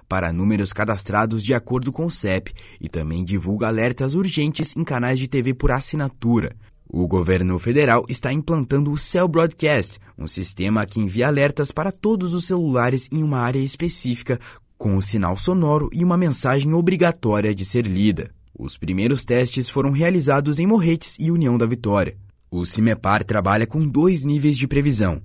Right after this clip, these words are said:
o de médio prazo, com antecedência de quinze dias, e o de curto prazo, com cinco dias, que foca em fenômenos severos como inundações,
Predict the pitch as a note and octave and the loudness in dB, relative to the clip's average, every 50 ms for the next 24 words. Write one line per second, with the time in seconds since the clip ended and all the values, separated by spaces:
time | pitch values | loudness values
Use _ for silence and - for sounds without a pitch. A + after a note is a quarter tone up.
0 | - - - - E2 D#2+ F2 E2 E2 D#2+ E2 A#2+ B2+ - - A2+ G#2 G#2 G2+ F#2+ | -12 -14 -10 -8 -6 -4 -4 -4 -4 -2 -2 -4 -2 0 2 2 4 2 2 0
1 | G#2+ F#2+ - - - - G2+ F#2+ F#2 F2 G2+ G2+ - G#2 F2+ F#2+ F#2 F#2+ - F#2 | -4 -8 -10 -10 -6 -2 0 0 0 0 -2 -2 -2 -2 -2 -2 -2 -2 -4 -4
2 | F2+ A2+ A2+ A#2 - - F3+ F#3+ G3 G3+ G3 D#3 C#3 D3 D#3 D#3 D3 - - G3 | -6 -6 -8 -6 -4 -2 0 0 2 0 0 0 0 2 2 2 0 -2 -4 -4
3 | F3+ F3+ D#3+ F3 F3 - - F3+ F#3+ F3+ F3+ - E3 - D#3+ C3+ B2+ C3 A2+ F2 | -4 -2 -2 -4 -6 -4 -2 0 0 0 -2 -4 -4 -2 0 2 4 4 2 2
4 | - - - - - - - B2 C#3+ - - - - F3+ G3 F#3+ G#3 F3+ A#2+ G2 | 0 -4 -10 -14 -16 -10 -6 -4 -4 -2 0 0 0 0 -2 0 -2 -2 0 0
5 | G2+ G2+ G2 F#2+ - - - - - - F2+ F2 - - - E2+ F#2 F#2 - - | 0 0 0 0 -4 -8 -12 -16 -10 -6 -6 -6 -6 -4 -4 -2 -2 -2 -2 -2
6 | G2 F#2+ F2+ - G2+ F#2+ F2 F2 F2+ F#2+ G2 G#2 A2 - - F3 D3+ C3+ C3+ C#3 | -4 -4 -4 -4 -4 -2 -2 -2 0 0 -2 0 0 0 0 0 2 2 2 2
7 | C3+ D3 C#3+ - - D3 D#3 D#3+ F#3 G3+ G3 F3+ E3+ F3 F3 - - B2+ B2 B2+ | 2 0 -2 -2 -2 -2 0 0 2 2 2 2 0 0 0 0 -2 0 0 0
8 | B2 - | -2 -4